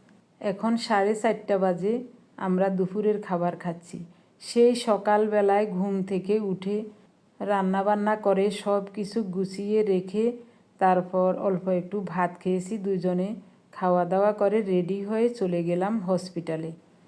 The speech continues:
যাওয়ার সময় বেশি সময় লাগে নাই, অল্প সময়ের মধ্যে হসপিটালে পৌঁছে গেছি। আসার সময় সময় লেগেছে, হসপিটালে সময় লেগেছে মাত্র চল্লিশ পঁয়তাল্লিশ মিনিট। গত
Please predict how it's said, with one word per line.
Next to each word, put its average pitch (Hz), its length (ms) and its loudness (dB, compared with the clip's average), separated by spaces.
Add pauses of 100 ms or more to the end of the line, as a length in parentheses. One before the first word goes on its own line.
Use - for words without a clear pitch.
(220)
যাওয়ার 208 520 4
সময় 240 280 2 (100)
বেশি 202 240 0 (100)
সময় 208 360 0
লাগে 202 300 2
নাই, 208 120 0 (160)
অল্প 190 200 0 (180)
সময়ের 220 440 -2
মধ্যে 208 320 -2
হসপিটালে 185 540 -2 (100)
পৌঁছে 180 340 -6
গেছি। 170 240 -10 (640)
আসার 233 260 -2 (100)
সময় 208 360 0
সময় 180 340 0
লেগেছে, 170 360 -8 (520)
হসপিটালে 208 640 2 (140)
সময় 202 340 -2
লেগেছে 196 380 0 (160)
মাত্র 190 300 -4 (600)
চল্লিশ 190 460 0
পঁয়তাল্লিশ 180 500 -2 (100)
মিনিট। 170 300 -4 (640)
গত 208 300 0